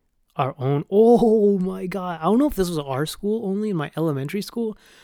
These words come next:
but we used to have, um, like, these, like, two-liter, like, soda bottles,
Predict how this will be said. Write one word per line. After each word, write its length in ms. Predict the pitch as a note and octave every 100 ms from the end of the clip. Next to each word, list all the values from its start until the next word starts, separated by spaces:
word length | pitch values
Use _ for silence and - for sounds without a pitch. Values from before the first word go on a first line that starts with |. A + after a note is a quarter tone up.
| _ _ -
but 140 | D3+
we 120 | C#3 E3
used 260 | A#3 A#3+
to 100 | G#3
have, 400 | E3 F3+ F#3 F#3
um, 420 | D#3+ C#3 A#2 A2+ A2+ _ _ _ _ _ _ _ _ _ _ _ _
like, 320 | C#3+ B2+ B2 _ _ _ _
these, 240 | D#3 C3
like, 340 | C3 A#2 - - _
two-liter, 580 | - D#3 D#3+ F3+ F3 D3+
like, 280 | C#3 A#2+ -
soda 320 | - C#3 E3
bottles, 500 | F3 G3 G#3+ A3+ -